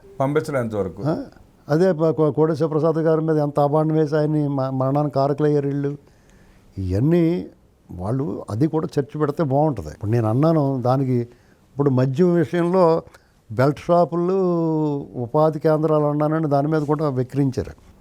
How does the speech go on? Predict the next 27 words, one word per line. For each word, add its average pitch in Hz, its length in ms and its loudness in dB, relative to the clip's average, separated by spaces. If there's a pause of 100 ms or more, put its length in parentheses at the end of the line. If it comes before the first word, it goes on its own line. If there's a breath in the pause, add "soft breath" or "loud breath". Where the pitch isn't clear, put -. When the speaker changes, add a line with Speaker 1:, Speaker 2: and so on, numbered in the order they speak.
Speaker 2:
డెఫినెట్గా 151 480 2
ఉపాధి 156 360 0
కేంద్రాలు 147 360 0
అయ్యి 131 380 -4 (260)
Speaker 1:
వాస్తవమే. 147 480 -2 (400)
Speaker 2:
అలా 117 120 2
కాదండి, 147 640 2
ఒ-, 123 360 -8
ఒక 117 200 -4
మ-, 110 320 -2 (260 soft breath)
ఒక - 20 4
మండలానికి 139 540 2
ఒక 151 80 4
మ-, 131 180 -2
మద్యం 127 300 -4
షాప్ 123 260 -4
అన్నారండి. 92 480 -8 (640)
అక్కడికి 123 300 0
వెళ్ళి 147 140 2
తెచ్చుకోవడానికి 143 680 0
తెచ్చుకుంటారు, 117 520 -4
రాత్రి 120 240 -2
పదింటి 123 320 0
దాకా 131 160 0
అమ్ముతారు 110 340 -4
వాళ్ళు. 85 340 -6 (600 soft breath)
తొమ్మిదింటి, 135 380 2